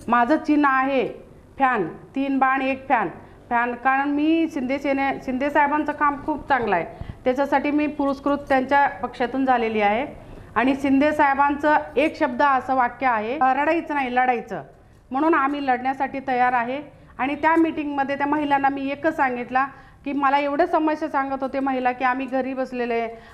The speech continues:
आम्ही गरीब आहे ताई, आमच्यासाठी काहीतरी उद्योग आणा." पण मी सांगितले की, "बाबा, मी निवडून आले की मी तुम्हाला महापालिकेमध्ये भरपूर काही आहे बघायला गेलं तर, मग ते तुम्हाला उद्योग मी करायला ले-, देणार आहे."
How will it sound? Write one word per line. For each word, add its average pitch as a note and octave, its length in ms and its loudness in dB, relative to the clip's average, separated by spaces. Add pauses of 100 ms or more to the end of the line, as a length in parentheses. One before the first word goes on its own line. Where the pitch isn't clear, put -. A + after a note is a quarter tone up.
आम्ही C4+ 220 2
गरीब B3+ 400 2
आहे A3+ 280 0
ताई, A#3 260 -4
आमच्यासाठी A#3 520 0
काहीतरी B3 300 0
उद्योग A#3+ 320 0
आणा." G#3 240 2 (400)
पण B3+ 100 0
मी C#4 160 0
सांगितले B3+ 460 0
की, B3 140 -4
"बाबा, A#3+ 260 2
मी C4 180 0
निवडून B3+ 380 0
आले A#3 240 2
की - 380 -10
मी C4 180 2
तुम्हाला B3+ 320 2
महापालिकेमध्ये C#4+ 840 0
भरपूर C#4+ 340 -2
काही C4+ 220 2
आहे A3+ 180 2
बघायला G#3 360 0
गेलं F#3+ 340 0
तर, F3 80 -2 (460)
मग B3+ 100 0 (100)
ते D4 100 2
तुम्हाला C4 320 2
उद्योग B3 320 2
मी D4 260 0 (420)
करायला B3 300 4
ले-, C#4+ 180 0
देणार G#3+ 340 0
आहे." F#3 220 -4